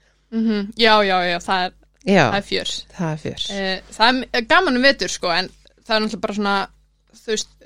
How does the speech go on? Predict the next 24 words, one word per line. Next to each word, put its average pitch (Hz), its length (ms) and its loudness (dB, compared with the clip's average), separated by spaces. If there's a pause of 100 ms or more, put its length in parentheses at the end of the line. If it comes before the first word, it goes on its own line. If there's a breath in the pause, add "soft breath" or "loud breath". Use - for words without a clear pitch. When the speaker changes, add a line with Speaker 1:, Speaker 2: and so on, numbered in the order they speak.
(400)
Speaker 1:
íbúafjöldin 240 560 0
minnkarar 220 560 -2
um 233 140 -4
svona, 208 220 -2 (160)
þ-, - 220 -14 (140)
ég 220 80 0
held 202 80 -4
að 220 60 -2
hann 220 120 -2
þrefaldist 240 680 -4
eða 196 120 0
eitthvað 196 220 -2
á 196 60 -2
sumrin. 190 400 -2 (180)
Speaker 2:
Akkurat. - 540 -6
Speaker 1:
Þannig 190 180 -6
að 190 60 0
það - 20 0
er 196 80 -2
miklu, 240 320 -2
miklu 233 260 -4
færri 202 380 -2 (220)
og 202 100 -14
svona 185 220 -6